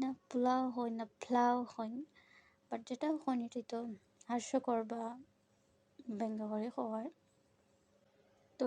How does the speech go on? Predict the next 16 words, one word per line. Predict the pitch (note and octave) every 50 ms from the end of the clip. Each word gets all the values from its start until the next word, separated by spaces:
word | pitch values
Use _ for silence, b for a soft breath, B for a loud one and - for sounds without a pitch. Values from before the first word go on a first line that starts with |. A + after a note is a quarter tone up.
| A#3+ A#3+
রেসিপি | C4 B3 - C#4+ C4+ - E4 D4+
লইয়া | C#4+ C#4 C4+ C4 B3+
আমার | B3+ C4 C4 -
কিছু | - B3+ - - C4 -
হওয়ার | B3 B3+ A#3+ A3+ A3+ A3
নাই, | A3 A3+ A#3+ A3+ A3+ A3+
ন্যাচারালভাবে | A#3 A3 A3 - A#3 A#3 A#3+ A#3 A3+ A3 A3+ A3 G#3+ A3 A3 G#3+
যারা | A3+ A3 A3+ A3+ A3+ - _ b b b b b b b b b b b b - - -
গরু | A3+ A#3+ A#3+ A#3+ A#3+ A#3
রান্না | A3+ A3 A3 A3+ A3+ A3+
করা | A3+ A3+ A3 A3 G#3+
হয় | A3 G#3+ G#3+
আমি | G#3+ G#3+ G#3+
ওলাও | G#3+ G#3+ A3+ A#3 A3 A3 -
করছি, | A3 A3 G#3 - - - A#3 A#3 A3+ A#3
গরু | G#3 G#3